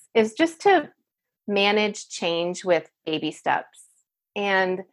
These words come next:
you know, manage your expectations. I mean, you can go little by little. So as a homeschooler, you have flexibility.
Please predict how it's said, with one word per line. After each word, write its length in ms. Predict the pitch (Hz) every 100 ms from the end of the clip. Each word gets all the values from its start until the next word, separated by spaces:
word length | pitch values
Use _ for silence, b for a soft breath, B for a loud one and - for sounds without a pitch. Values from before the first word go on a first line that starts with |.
| b b b b _
you 100 | 240
know, 80 | 226
manage 500 | 226 240 269 294 254
your 120 | 226
expectations. 920 | 202 - 185 - - 202 - 127 170
I 60 | 196
mean, 160 | 202 208
you 140 | 247
can 380 | 254 254 226 - - _ _ _ _ _ _ _ -
go 200 | 214 220
little 280 | 214 220
by 160 | 214 196
little. 400 | 220 277 156 185
So 320 | - 190 190
as 320 | - 202 202 -
a 60 | 196
homeschooler, 600 | 226 269 - 214 202 190
you 120 | 190
have 320 | 202 190 185
flexibility. 840 | - - - 190 359 233 143 139